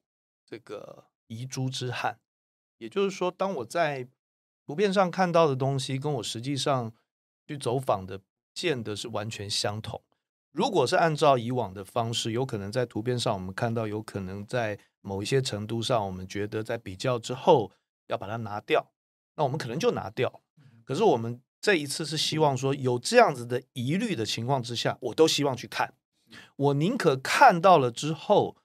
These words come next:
我再来决定，而不是只是在图片上就做决定。这是第一件。那我还是希望说，能够让每一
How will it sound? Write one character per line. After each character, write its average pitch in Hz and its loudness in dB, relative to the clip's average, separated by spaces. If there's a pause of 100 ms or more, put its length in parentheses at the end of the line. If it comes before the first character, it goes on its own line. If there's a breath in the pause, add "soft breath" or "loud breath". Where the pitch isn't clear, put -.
(140)
我 240 0
再 220 8
来 135 6
决 104 -4
定， 127 -6
而 113 -2
不 123 -6
是 170 -4
只 - -10
是 - -10
在 131 0
图 - -10
片 120 -8
上 110 -6
就 160 2
做 92 -6
决 - -12
定。 - -12 (500 loud breath)
这 185 2
是 175 2
第 147 2
一 151 0
件。 143 -4 (340)
那 185 8
我 156 8
还 139 10
是 165 0
希 185 0
望 185 6
说， 170 0
能 135 -4
够 170 4
让 170 6
每 117 -2
一 143 -8